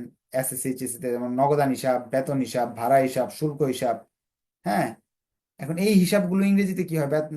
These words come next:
নগদান হিসাব, ক্যাশ, ব্যাংক হলো, আহ, ব্যাংক, ব্যাংক জমা ব্যাংক, দেনাদার বা প্রাপ্য হিসাব হলো অ্যাকাউন্ট রিসিভেবল,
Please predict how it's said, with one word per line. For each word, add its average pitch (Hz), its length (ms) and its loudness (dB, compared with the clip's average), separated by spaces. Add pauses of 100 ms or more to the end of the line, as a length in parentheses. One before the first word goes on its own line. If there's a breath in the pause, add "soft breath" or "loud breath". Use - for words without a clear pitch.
(120)
নগদান 156 320 4
হিসাব, 151 160 -4 (280)
ক্যাশ, 139 280 4 (320)
ব্যাংক 147 220 0 (100)
হলো, 147 240 4 (840)
আহ, 117 280 0 (120)
ব্যাংক, 139 280 2 (220)
ব্যাংক 135 160 0 (100)
জমা 139 240 0
ব্যাংক, 131 220 2 (720)
দেনাদার 151 420 6 (100)
বা 143 80 2
প্রাপ্য 170 340 4 (120)
হিসাব 147 160 -4
হলো 147 120 0
অ্যাকাউন্ট 156 280 -2
রিসিভেবল, 139 400 0